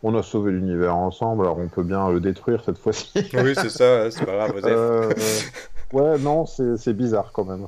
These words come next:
Speaker 1: Ça, ça
Speaker 2: Et,
Speaker 1: sonne
Speaker 2: et inversement, il y a des
Speaker 1: ça
Speaker 2: gens qui ont défendu la théorie en disant, « Mais non, regardez, euh,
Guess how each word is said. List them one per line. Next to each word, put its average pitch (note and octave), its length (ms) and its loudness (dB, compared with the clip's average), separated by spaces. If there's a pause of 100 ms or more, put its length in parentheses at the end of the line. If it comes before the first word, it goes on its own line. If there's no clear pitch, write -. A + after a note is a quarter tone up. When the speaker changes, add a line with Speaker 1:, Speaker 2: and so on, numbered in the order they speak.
Speaker 1:
Ça, F#2 300 0
ça G2+ 60 -2
Speaker 2:
Et, B2 160 2
Speaker 1:
sonne G#2 220 -2 (180)
Speaker 2:
et C3+ 140 4
inversement, D3 560 2
il E3+ 40 4
y - 20 2
a C#3+ 40 0
des C3 180 2
Speaker 1:
ça A#2+ 60 -8
Speaker 2:
gens D3 200 0
qui - 180 -8
ont A#2 60 -2
défendu B2+ 460 -2
la B2 100 2
théorie B2 300 0
en B2 40 2
disant, « A2+ 240 -4
Mais C3 140 -4
non, D#3 200 -4
regardez, B2 680 -2
euh, A2+ 380 -4